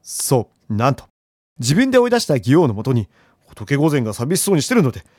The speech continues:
今用や舞で慰めろという命令をよこしたのです。今回取り上げる場面は、苦悩した義王が母の説得もあって、再び清盛のもとを訪れる場面です。それでは本文を見ていきます。一人参らんは、あまりに物憂しとて。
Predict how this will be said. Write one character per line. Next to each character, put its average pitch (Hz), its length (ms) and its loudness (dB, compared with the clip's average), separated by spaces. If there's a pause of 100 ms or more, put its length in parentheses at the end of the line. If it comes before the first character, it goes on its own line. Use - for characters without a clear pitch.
(140)
今 135 260 4
用 240 180 0
や 220 140 4
舞 131 300 -2
で 202 100 2
慰 165 280 2
め 202 60 2
ろ 113 180 -4 (180)
と 226 80 0
い 262 100 2
う 233 60 0
命 131 220 2
令 139 80 4
を 214 100 2
よ 143 100 2
こ - 80 -4
し - 60 -4
た - 80 -12
の - 60 -18
で - 40 -20
す。 - 240 -20 (460)
今 269 160 2
回 143 140 2
取 110 120 -8
り 113 40 -2
上 113 60 -4
げ 120 80 -2
る 110 60 -2
場 107 120 -2
面 95 160 -8
は、 196 260 2 (240)
苦 151 120 4
悩 139 160 4
し - 40 -10
た 143 80 -2
義 117 160 0
王 202 100 4
が 117 180 -6 (200)
母 123 200 -2
の 160 100 0
説 196 200 -2
得 165 160 0
も 147 80 4
あ 143 40 2
っ - 80 -10
て、 233 200 0 (260)
再 156 220 2
び 131 160 -2 (220)
清 160 180 6
盛 117 180 -2
の 101 60 -6
も 101 120 -6
と 226 200 4
を - 160 -8
訪 107 200 -8 (100)
れ 165 80 4
る 233 80 2
場 156 100 4
面 95 120 -12
で 92 100 -20
す。 - 200 -16 (120)
そ - 180 0
れ 196 60 2
で 185 80 4
は 240 320 2
本 175 180 2
文 143 180 2
を 247 60 2
見 160 100 2
て 113 80 -8
い 92 40 -12
き - 80 -20
ま - 80 -18
す。 - 200 -16 (1040)
一 - 280 2
人 175 100 2
参 107 220 -4
ら 104 100 -2
ん 90 120 -6
は、 - 140 -18 (280)
あ 160 100 4
ま 180 120 6
り 185 100 0
に 180 120 4
物 165 280 4
憂 226 60 4
し - 100 -2
と - 100 -14
て。 - 100 -18